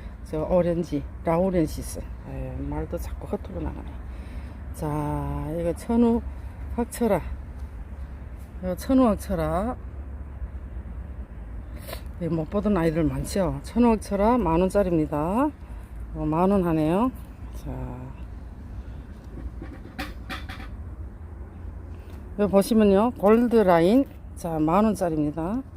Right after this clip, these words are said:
야, 이뻐요. 요거 한번 들어서 보여드릴까요?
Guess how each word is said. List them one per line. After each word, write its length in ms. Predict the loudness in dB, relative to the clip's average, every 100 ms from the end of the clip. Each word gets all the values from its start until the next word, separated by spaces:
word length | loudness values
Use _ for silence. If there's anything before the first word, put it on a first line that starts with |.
| -14 -14 -14 -14 -14 -6
야, 320 | -2 0 4 4
이뻐요. 600 | 2 4 6 6 6 4
요거 180 | 2
한번 260 | 0 2 2
들어서 340 | 2 0 0
보여드릴까요? 760 | 0 2 2 0 0 4 4